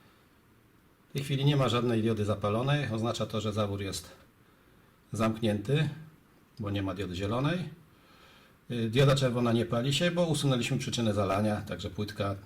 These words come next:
od czujnika jest w tej chwili sucha i możemy spokojnie dokonać załączenia zaworu ręcznego, tylko i wyłącznie. Zawór nigdy nie załączy się sam,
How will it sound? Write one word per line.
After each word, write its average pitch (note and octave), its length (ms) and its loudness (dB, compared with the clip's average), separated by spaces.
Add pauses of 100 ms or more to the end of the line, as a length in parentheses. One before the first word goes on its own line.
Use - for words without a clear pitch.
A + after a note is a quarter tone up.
(760)
od A2 200 -8
czujnika G#2 420 -2
jest F#2+ 180 -6
w - 20 -16
tej F#2+ 100 -6
chwili F2 240 -6
sucha B2 460 -2 (1500)
i B2+ 100 0
możemy A2+ 320 6
spokojnie F#2 520 -4
dokonać F2 420 -6
załączenia F2+ 460 -2
zaworu G#2+ 480 -2 (440)
ręcznego, A2 680 2
tylko C3+ 340 2
i A#2 80 0
wyłącznie. G#2 520 0
Zawór G#2+ 300 -2
nigdy A2 220 2
nie G2+ 120 -2
załączy G2 360 -4
się - 120 -8
sam, D3+ 320 0